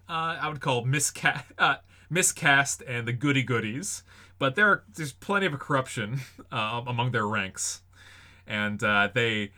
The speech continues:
I, I would call it, are not as white as their, uh, their cloaks may,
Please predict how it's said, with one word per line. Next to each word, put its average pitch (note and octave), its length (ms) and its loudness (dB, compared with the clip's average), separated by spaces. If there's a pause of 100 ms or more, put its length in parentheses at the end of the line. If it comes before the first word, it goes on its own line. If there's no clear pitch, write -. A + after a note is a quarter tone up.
(240)
I, D3+ 200 -6
I C3+ 140 -2
would C3 160 -2
call B2 220 0
it, - 240 -8
are B2+ 200 2
not C3 240 4
as A#2 240 0
white G#2 300 -4
as G#2 220 -8
their, G2 320 -2 (480)
uh, F2+ 220 -10 (100)
their G2+ 160 -6
cloaks - 360 -8
may, F#2 340 -8